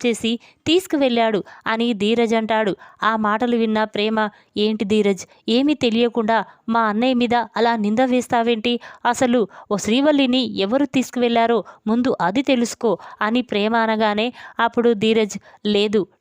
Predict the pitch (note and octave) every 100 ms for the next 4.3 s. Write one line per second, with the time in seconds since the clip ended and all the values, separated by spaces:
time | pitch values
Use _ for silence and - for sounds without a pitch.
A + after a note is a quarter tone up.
0 | F#3+ F#3+ G#3+ A3+ A3+ G#3+ G3 E3+ - -
1 | - - F#3 - G#3+ A#3+ B3+ B3 A#3+ A3+
2 | A3 A3 A3 F3+ - - A#3 B3+ - B3
3 | G#3+ G#3+ G#3 A3+ _ - A3 G3 F#3+ G#3+
4 | A3 G#3